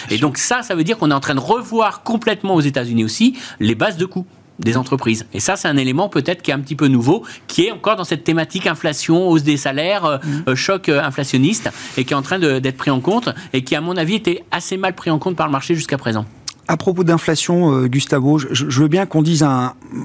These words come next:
Speaker 2: un mot et quelques réflexions autour, alors, du sujet russe, euh, ukrainien, euh, et cetera. Alors, je, je sais que c'est pas la fonction première des marchés d'anticiper ces risques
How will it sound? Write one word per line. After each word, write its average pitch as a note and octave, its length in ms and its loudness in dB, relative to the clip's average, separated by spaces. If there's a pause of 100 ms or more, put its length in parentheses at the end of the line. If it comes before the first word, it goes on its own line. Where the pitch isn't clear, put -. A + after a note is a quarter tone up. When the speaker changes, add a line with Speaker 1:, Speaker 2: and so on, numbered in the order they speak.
(200)
Speaker 2:
un E3+ 160 4
mot F3+ 400 6
et C#3 140 2
quelques C#3+ 320 0
réflexions D3+ 640 2
autour, C#3+ 240 2
alors, A#2 160 0
du A#2 100 -6
sujet C#3 320 2
russe, D3 460 2
euh, B2 160 4
ukrainien, C3 680 0
euh, G#2+ 340 2
et A2+ 80 2
cetera. D3+ 320 0
Alors, A#2 120 -2
je, - 120 -8
je B2+ 140 -6
sais D3+ 180 2
que - 60 -4
c'est - 100 -10
pas D3+ 60 0
la B2 100 -2
fonction C#3 380 0
première C#3 300 2
des B2+ 100 2
marchés B2 280 0
d'anticiper C3 600 2
ces A#2 180 0
risques A#2 300 0